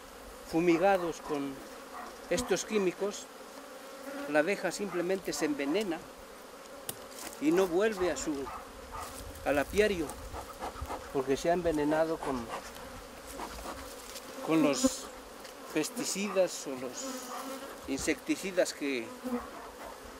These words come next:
que el hombre ha usado. A eso podría atribuirse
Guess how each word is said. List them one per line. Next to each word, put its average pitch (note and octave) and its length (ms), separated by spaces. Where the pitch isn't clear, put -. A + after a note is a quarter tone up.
que D#3 80
el D3+ 100
hombre F3 300
ha E3+ 80
usado. E3 380
A D3 160
eso F3 340
podría E3 320
atribuirse E3+ 680